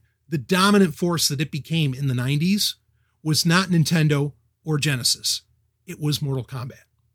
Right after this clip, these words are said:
And right now, I very much feel like we don't have anything like that. There's things that could be, but they're, like, exclusives behind a certain console, and consoles are so fucking expensive today, not everybody can jump on them, right?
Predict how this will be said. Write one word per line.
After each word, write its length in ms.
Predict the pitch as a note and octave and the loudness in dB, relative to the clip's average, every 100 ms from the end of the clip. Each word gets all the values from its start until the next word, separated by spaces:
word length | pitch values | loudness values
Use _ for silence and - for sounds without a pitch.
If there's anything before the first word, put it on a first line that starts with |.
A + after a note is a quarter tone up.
| _ _ _ _ _ _ _ _ _ _ _ _ _ _ _ _ _ _ F#3 | _ _ _ _ _ _ _ _ _ _ _ _ _ _ _ _ _ _ 0
And 500 | F3+ F3 F3 D#3+ - _ _ _ _ C#3+ | 4 6 4 2 -4 _ _ _ _ -4
right 260 | F#3 D4+ B3 | 0 2 2
now, 540 | G#3+ A3 C4+ C#4+ - _ _ _ _ - | 2 2 0 -4 -12 _ _ _ _ -4
I 100 | F#3 | -2
very 460 | C#3+ C3 A#3+ D4 C4 | -2 0 2 4 4
much 320 | A#3 G#3 - | 2 0 -2
feel 220 | - G#3 | 0 0
like 280 | D3 A#2+ - _ - C#3 | 0 -4 -10 _ -18 -2
we 180 | A3+ C4+ | 0 2
don't 280 | B3 A3 C3+ | 0 0 0
have 380 | F3+ E3 B2 - | 2 2 0 -2
anything 480 | D#3 D3 - B2+ | -2 -2 -4 -8
like 220 | A#2 G#2 - | -8 -12 -16
that. 80 | _ _ _ _ _ _ _ _ _ _ _ _ _ _ _ _ | _ _ _ _ _ _ _ _ _ _ _ _ _ _ _ _
There's 180 | A3+ A3+ | -2 0
things 240 | E4+ D#4 A3 | 2 2 2
that 160 | - | 0
could 240 | - E4 A3 | 2 2 4
be, 220 | D3 C#3+ | 0 0
but 160 | F3 | -2
they're, 160 | F3+ F3 | 0 2
like, 180 | F3 D#3+ | 2 0
exclusives 720 | C#3 - B3+ C4 - D#3+ B2+ | -2 -2 4 4 4 0 0
behind 340 | E3+ F3 F3+ | -2 0 2
a 60 | E3 | 2
certain 280 | G3 F3+ D3+ | 0 -2 -4
console, 520 | E3+ F3+ - G3 G3 | -4 -2 0 0 0
and 180 | E3+ E3 | -2 -4
consoles 500 | A3+ A#3+ F3+ D3 C#3 | -2 -2 0 -2 -2
are 80 | |
so 160 | C#3 F#3 | -2 -4
fucking 320 | C#3 D#3 C3 | -4 -8 -8
expensive 460 | A#2 - D#3+ C3+ C3 | -10 -8 -8 -8 -8
today, 220 | B2 A#2+ | -8 -6
not 180 | B2 C3+ | -4 -4
everybody 340 | C3 A#2+ A2+ | -4 -6 -8
can 160 | G#2+ A2+ | -10 -12
jump 240 | B2+ A2 | -12 -12
on 120 | G2 | -16
them, 120 | G2+ G2+ | -20 -20
right? 220 | A2 | -20